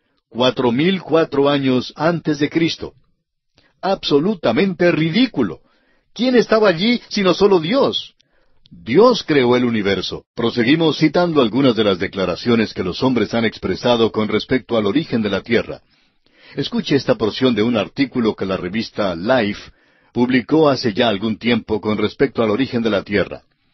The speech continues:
Dice allí, Tal vez durante la mitad del largo lapso de la historia antigua, la Tierra quedó estéril y sin vida bajo su capa de aire.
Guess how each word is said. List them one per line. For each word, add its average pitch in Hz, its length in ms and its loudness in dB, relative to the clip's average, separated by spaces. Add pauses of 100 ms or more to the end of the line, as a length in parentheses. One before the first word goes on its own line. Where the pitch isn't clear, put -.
(340)
Dice 127 280 0
allí, 101 340 0 (600)
Tal 156 200 2
vez 143 220 2
durante 120 340 2
la 110 100 4
mitad 101 340 -2
del 101 300 -2
largo 127 360 2
lapso 104 480 -2
de 90 80 -2
la 85 100 -6
historia 95 400 -4
antigua, 87 540 -6 (580)
la 104 160 -2
Tierra 170 340 2
quedó 120 240 2
estéril 131 520 0
y 120 60 0
sin 104 260 -6
vida 101 460 -2
bajo 107 360 -4
su 107 160 -8
capa 143 300 0
de 120 140 0
aire. 92 360 -2